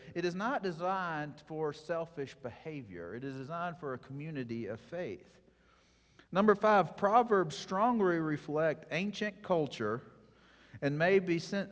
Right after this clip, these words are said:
and may sensible translations. Sorry, let me start over. Proverbs strongly reflecting ancient culture may need sensible translation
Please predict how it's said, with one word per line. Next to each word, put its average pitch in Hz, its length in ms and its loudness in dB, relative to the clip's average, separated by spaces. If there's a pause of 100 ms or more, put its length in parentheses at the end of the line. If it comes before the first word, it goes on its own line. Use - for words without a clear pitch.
and 147 220 -2
may 170 220 4
sensible 196 560 -4
translations. 156 920 -2 (400)
Sorry, 120 280 6
let 135 120 2
me 139 80 0
start 117 260 0
over. 90 200 -2
Proverbs 180 520 2
strongly 196 460 2
reflecting 165 640 0
ancient 160 480 -6
culture 160 360 -4
may 147 280 -2
need 143 320 -4
sensible 180 600 -6
translation 143 1000 -4